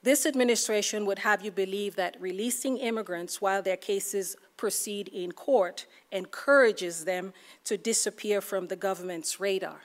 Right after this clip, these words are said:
That's false. The Family Case Management Program had a ninety-nine percent effectiveness rate, meaning almost every single person enrolled in the program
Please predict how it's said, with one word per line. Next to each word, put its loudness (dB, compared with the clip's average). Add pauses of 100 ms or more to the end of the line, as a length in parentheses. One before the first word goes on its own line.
(580)
That's 2
false. -4 (600)
The -4
Family 4
Case -6
Management -2
Program -2 (340)
had 2
a -4
ninety-nine 2 (100)
percent -2
effectiveness -4
rate, -10 (340)
meaning 4
almost 6 (120)
every 2
single 0
person -2
enrolled 2
in -4
the -6
program -4